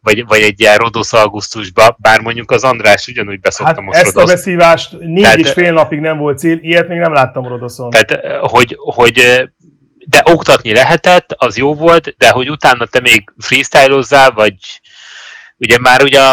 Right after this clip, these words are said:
Speaker 1: az, a, a Benni is mondta, hogy bár a Biger érdekelte, csak a spo-, spot adottságai azok nem olyanok, hogy bigerezni lehessen, ezért, ezért indult el inkább a freestyle vonalon. Hát most az a kicsi is hiányzott ahhoz, hogy azt, azt lehessen művelni.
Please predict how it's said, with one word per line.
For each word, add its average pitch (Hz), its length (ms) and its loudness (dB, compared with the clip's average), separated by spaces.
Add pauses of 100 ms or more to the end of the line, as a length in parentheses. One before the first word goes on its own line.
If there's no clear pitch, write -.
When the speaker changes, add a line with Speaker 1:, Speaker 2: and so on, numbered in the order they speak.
Speaker 1:
az, 123 260 0
a, 143 400 -8 (220)
a 139 100 -10
Benni 143 220 2
is 120 180 -2
mondta, 113 260 -8
hogy 117 300 -6 (220)
bár 113 180 4
a 117 40 2
Biger 135 280 2
érdekelte, 120 680 2
csak - 180 -6
a 110 100 0
spo-, - 360 -10 (120)
spot - 340 -2
adottságai 110 680 0
azok 107 280 -2
nem 117 160 -2
olyanok, 104 340 -2
hogy 104 360 -4
bigerezni 104 500 2
lehessen, 101 480 2
ezért, 98 400 -2 (160)
ezért 107 360 -2
indult 104 440 -8
el 110 80 0
inkább 101 320 -6
a 98 80 -6
freestyle 120 440 -2
vonalon. 139 480 0 (880)
Hát 135 240 -6 (360)
most 135 280 -8
az 123 100 -2
a 135 60 2
kicsi 117 340 -6
is 98 140 -8
hiányzott 101 520 -2
ahhoz, 98 360 0
hogy 98 140 -10
azt, 98 280 -4
azt - 220 -8
lehessen 95 500 -4
művelni. 92 600 -10